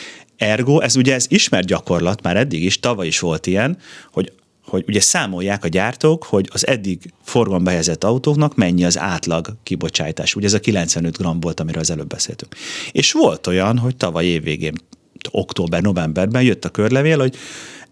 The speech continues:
hopp, mostantól nem lehet forgalomba helyezni ilyen, meg ilyen típusokat, ilyen motorral.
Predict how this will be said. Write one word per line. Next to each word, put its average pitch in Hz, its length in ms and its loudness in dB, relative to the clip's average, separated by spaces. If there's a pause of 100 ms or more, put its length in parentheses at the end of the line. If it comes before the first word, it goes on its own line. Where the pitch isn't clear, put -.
(220)
hopp, - 280 0 (120)
mostantól 120 640 2
nem 92 200 2
lehet 85 180 -2
forgalomba 78 440 -4
helyezni 85 400 -2
ilyen, 120 320 2
meg 117 280 2
ilyen 76 260 -2
típusokat, - 720 -6
ilyen 80 280 -2
motorral. - 640 -8